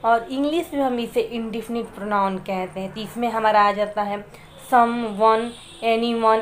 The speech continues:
everybody, many, all, somebody। इसमें हमारे ये सब क्या है, ये सब हमारा जो है ये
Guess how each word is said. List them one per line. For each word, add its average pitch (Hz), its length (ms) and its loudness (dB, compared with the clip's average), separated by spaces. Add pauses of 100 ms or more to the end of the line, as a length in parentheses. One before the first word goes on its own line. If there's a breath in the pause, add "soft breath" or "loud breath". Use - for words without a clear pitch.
(100)
everybody, 220 760 4
many, 220 500 -2 (160)
all, 220 320 6 (180)
somebody। 220 580 4 (340 loud breath)
इसमें 254 300 -8
हमारे 254 200 0
ये 277 60 0
सब 269 220 -12
क्या 285 140 0
है, 302 280 -2 (380)
ये 220 120 -6
सब 226 180 -4
हमारा 220 340 0
जो 220 180 -6
है 220 220 -6
ये 330 200 -6